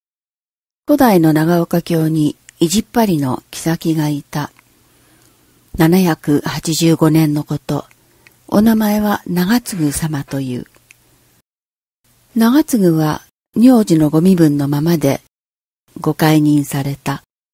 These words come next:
その生き方が、カカポという母鳥の生き方を思わせると、ある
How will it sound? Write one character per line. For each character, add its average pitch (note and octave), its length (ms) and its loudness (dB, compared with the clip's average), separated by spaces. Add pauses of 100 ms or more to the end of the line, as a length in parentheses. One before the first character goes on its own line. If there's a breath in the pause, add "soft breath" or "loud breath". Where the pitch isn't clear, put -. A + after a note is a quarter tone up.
(420)
そ - 280 -4
の G3+ 300 2 (460)
生 G3 100 2
き - 140 -8
方 G#3 320 -2
が、 D#3+ 180 0 (400)
カ A3 160 -2
カ F3+ 180 0
ポ - 220 -6 (260)
と E3 140 0
い D3+ 240 0
う D3+ 80 0 (160)
母 A3+ 300 0
鳥 E3+ 180 0
の D3 180 0
生 - 100 -8
き - 60 -2
方 G#3 300 0
を D3+ 220 -2 (180)
思 E3 180 0
わ D#3+ 140 2
せ E3 180 -4
る D3+ 120 -6
と、 - 260 -6 (500)
あ G3 120 2
る D#3 240 2